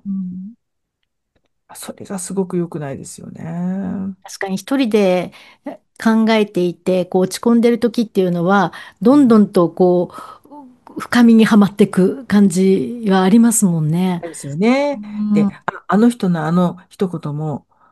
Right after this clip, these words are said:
Speaker 2: 「最近どう？」って言われたけど、あれは、「あんたはダメね」って言われてるんじゃないかとかね。なんかすごい、
Speaker 1: うん。
Speaker 2: もう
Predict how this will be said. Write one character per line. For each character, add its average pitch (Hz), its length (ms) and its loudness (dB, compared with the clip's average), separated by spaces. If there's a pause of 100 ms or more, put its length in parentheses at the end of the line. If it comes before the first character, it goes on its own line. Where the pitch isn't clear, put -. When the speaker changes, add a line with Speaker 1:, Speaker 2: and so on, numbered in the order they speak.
(280)
Speaker 2:
「最 220 240 0
近 220 280 2
ど 214 280 4
う？」 214 80 4
っ - 80 -14
て - 120 -14
言 139 100 -8
わ 151 80 -6
れ 156 80 -10
た 156 140 -10
け 135 100 -12
ど、 147 300 -8 (400)
あ 170 120 -2
れ 190 120 2
は、 196 580 -2
「あ 220 160 2
ん 247 100 2
た 180 120 -4
は 156 100 -4
ダ 151 140 -4
メ 190 120 0
ね」 185 140 2
っ - 20 -4
て 185 200 -12
言 151 60 -6
わ 160 60 -4
れ 170 120 -4
て 170 120 -4
る 165 140 -4
ん 151 80 -4
じ 127 100 -8
ゃ 123 40 -6
な 151 160 -4
い - 60 -8
か - 120 -16
と 165 80 -2
か - 100 2
ね。 247 200 4
な 160 100 6
ん 233 60 6
か 202 100 2
す 214 140 -4
ご 208 80 2
い、 202 80 -2
Speaker 1:
う 208 320 -4
ん。 202 60 -6
Speaker 2:
も 180 180 0
う - 40 -10